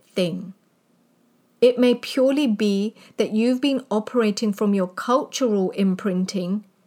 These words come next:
and identity rather than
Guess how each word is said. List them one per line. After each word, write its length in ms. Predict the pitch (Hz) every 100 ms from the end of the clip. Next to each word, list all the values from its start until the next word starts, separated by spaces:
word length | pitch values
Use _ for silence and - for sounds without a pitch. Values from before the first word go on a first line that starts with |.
| _ -
and 140 | 196
identity 920 | 180 180 185 180 185 185 208 190 240 _ - -
rather 520 | 202 220 240 269 285
than 560 | 240 214 185 175 175